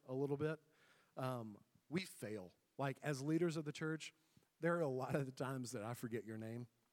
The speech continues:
and I act like I don't. <laughs> Have you ever noticed me doing that? "Hey, you. How are you?"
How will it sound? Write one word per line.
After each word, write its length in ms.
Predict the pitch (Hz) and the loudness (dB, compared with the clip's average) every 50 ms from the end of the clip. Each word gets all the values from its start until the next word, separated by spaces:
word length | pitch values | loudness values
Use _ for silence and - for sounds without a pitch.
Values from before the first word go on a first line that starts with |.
| _ _ _ _ _ _ _ _ _ _ _ _ _ _ _ _ _ _ _ _ _ - | _ _ _ _ _ _ _ _ _ _ _ _ _ _ _ _ _ _ _ _ _ -8
and 120 | 123 113 | -6 -4
I 120 | 107 104 98 | -4 -4 -2
act 260 | 107 117 120 120 - | -2 -2 -4 -4 -6
like 200 | 127 123 120 - | -6 -6 -6 -6
I 80 | 123 110 | -6 -6
don't. 260 | 101 107 110 117 120 - _ _ _ _ _ _ _ _ _ _ _ 247 | -6 -6 -8 -8 -10 -12 _ _ _ _ _ _ _ _ _ _ _ -10
<laughs> 60 | - - 679 740 740 719 679 _ _ _ _ _ _ _ _ _ _ _ _ _ _ _ _ - - - - - | -10 -10 -14 -20 -20 -20 -20 _ _ _ _ _ _ _ _ _ _ _ _ _ _ _ _ -20 -20 -12 2 4
Have 140 | 202 190 196 | 4 6 6
you 100 | 214 208 | 6 6
ever 120 | 208 196 | 6 4
noticed 300 | 190 196 202 202 190 - | 4 4 4 4 2 2
me 100 | 196 202 | 0 4
doing 200 | 185 185 185 190 | 6 6 6 6
that? 160 | 190 202 226 - - - - _ | 4 2 0 -2 -10 -20 -8 _
"Hey, 240 | - 320 349 285 220 | 4 4 6 6 6
you. 440 | 196 190 208 233 240 254 269 254 - - - - - - - - - _ _ _ _ _ _ _ _ _ _ _ _ _ _ _ _ _ _ _ _ _ _ _ _ _ - - _ - | 6 6 6 6 6 4 4 2 0 -4 -14 -20 -20 -20 -20 -20 -20 _ _ _ _ _ _ _ _ _ _ _ _ _ _ _ _ _ _ _ _ _ _ _ _ _ -20 -8 _ 0
How 160 | 254 226 202 | 4 6 6
are 100 | 190 180 | 8 8
you?" 360 | 165 156 147 143 131 117 | 6 6 6 4 4 2